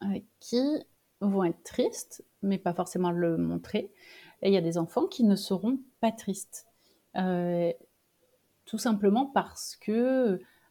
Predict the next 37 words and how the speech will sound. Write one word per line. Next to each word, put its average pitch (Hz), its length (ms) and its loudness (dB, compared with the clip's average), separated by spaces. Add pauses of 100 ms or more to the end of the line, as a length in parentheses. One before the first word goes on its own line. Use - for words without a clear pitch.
alors 180 400 -2
peut-être 233 280 4
que 202 100 -4
pour 202 260 0
nous, 233 160 8
c'était 196 260 0
une 175 140 2
personne 175 440 -2
proche, 294 500 4
mais 196 120 2
qu'au 202 140 4
final, 220 340 2
l'enfant, 190 580 0
je 160 60 -8
dis 165 80 -4
n'importe 175 320 -4
quoi, 202 140 2
a 180 80 4
vu 175 140 -2
trois - 280 -4
fois 208 160 -2
dans 170 120 0
sa 170 200 -2
vie, 202 320 -2 (840)
et 240 400 8
il 214 240 4
connaît 233 300 8
la 214 120 6
personne, 277 480 0
mais 247 80 6
sans 202 200 2
vraiment 214 280 0
la 220 120 2
connaître. 175 360 -2
En 175 60 -4
fait, 185 180 -8
il, 175 220 0